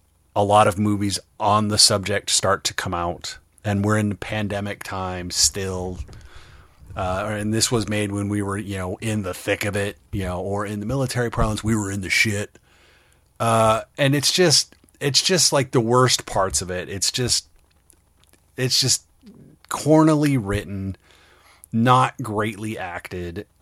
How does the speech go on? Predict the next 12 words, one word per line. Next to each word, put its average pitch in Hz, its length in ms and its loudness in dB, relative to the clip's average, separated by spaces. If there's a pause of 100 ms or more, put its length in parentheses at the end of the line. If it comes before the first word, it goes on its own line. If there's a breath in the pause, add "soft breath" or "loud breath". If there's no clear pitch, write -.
(120)
And 117 120 -2
it's 117 160 -2
just 131 460 2
there 113 320 2
to - 160 -4
fill 113 680 2 (800 soft breath)
this 117 300 2
little 123 240 6
niche 120 580 6
that 110 340 0
you 113 100 4
need 107 520 0